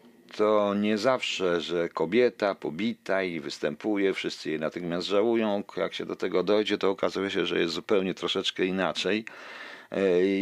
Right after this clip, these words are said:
nie chcę mówić na temat różnych innych uwarunkowań. Zdenerwowało mnie trochę od razu, bo komentarze: „A, bo to islamista, bo to Arab” i tak dalej. On był z Maroka, więc nie był Arabem.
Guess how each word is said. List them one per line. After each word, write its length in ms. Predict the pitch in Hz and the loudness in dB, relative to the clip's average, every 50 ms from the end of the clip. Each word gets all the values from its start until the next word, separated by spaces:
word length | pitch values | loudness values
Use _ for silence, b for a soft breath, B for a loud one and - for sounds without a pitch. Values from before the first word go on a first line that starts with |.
| 101 101 95 95 92 | 0 0 -2 -4 -4
nie 420 | 90 90 92 95 101 107 120 135 123 | -4 -4 -2 0 2 2 2 2 0
chcę 260 | - - - 110 104 | 0 0 0 2 4
mówić 400 | 113 117 120 113 117 110 - - | 4 2 2 2 0 -2 -2 -2
na 120 | 95 95 | -2 -2
temat 480 | - - 101 104 101 101 98 - - - 92 | 0 0 0 2 0 0 -2 -4 -4 -4 -2
różnych 540 | 90 87 90 104 98 95 104 107 - - | 0 0 0 0 -2 -2 -2 -4 -2 -2
innych 240 | 110 104 95 90 85 | -2 -2 -2 0 0
uwarunkowań. 760 | 95 87 90 87 90 92 92 - 90 87 92 98 110 113 113 | 0 2 2 2 0 0 -2 -2 -2 0 0 0 2 0 0
Zdenerwowało 600 | 98 101 110 120 123 117 110 113 113 131 131 127 | 0 0 0 0 0 0 0 0 0 0 0 2
mnie 160 | 120 117 107 98 | 2 2 2 2
trochę 340 | - 110 120 - - - | 0 0 -2 0 0 0
od 100 | 95 98 | 0 2
razu, 280 | 98 110 107 101 98 104 | 2 0 0 0 0 -2
bo 120 | 95 98 | -2 -2
komentarze: 680 | - - 107 101 101 101 107 - 110 107 110 90 95 - - | 0 0 0 2 2 2 2 2 2 2 4 2 0 0 2
„A, 180 | 107 107 101 | 2 2 2
bo 160 | 90 87 87 78 | 2 2 0 0
to 180 | - - 82 | 0 0 0
islamista, 1000 | 85 80 110 113 - - - - 131 135 143 147 139 135 - - - 120 113 101 | 2 2 2 2 0 0 0 0 0 0 0 0 -2 -2 -2 -2 0 2 2 2
bo 140 | 87 85 80 | 2 0 0
to 400 | - 87 85 95 120 127 131 127 | 2 2 2 4 4 4 2 2
Arab” 280 | 120 117 113 - - | 2 0 0 -2 -2
i 80 | 98 - | -2 0
tak 220 | - 78 82 82 | 2 2 2 2
dalej. 240 | 90 107 107 104 104 | 2 2 2 2 2
On 80 | 101 101 | 0 2
był 120 | 104 104 | 0 0
z 100 | 90 101 | 0 2
Maroka, 420 | 104 104 107 110 98 - - 80 | 2 2 4 2 2 2 2 0
więc 220 | 78 76 - - - | 0 0 -4 -4 -2
nie 60 | 95 | 0
był 200 | 82 82 73 76 | 2 2 4 4
Arabem. 400 | 71 71 65 65 69 76 92 | 4 2 2 2 0 0 -2